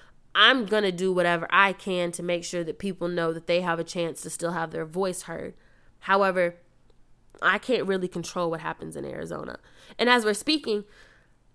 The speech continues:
new votes are coming in, and what was leaning towards Biden for Arizona is now leaning back towards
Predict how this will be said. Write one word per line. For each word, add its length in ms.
new 260
votes 300
are 80
coming 340
in, 260
and 300
what 200
was 340
leaning 680
towards 420
Biden 460
for 100
Arizona 520
is 200
now 200
leaning 720
back 520
towards 800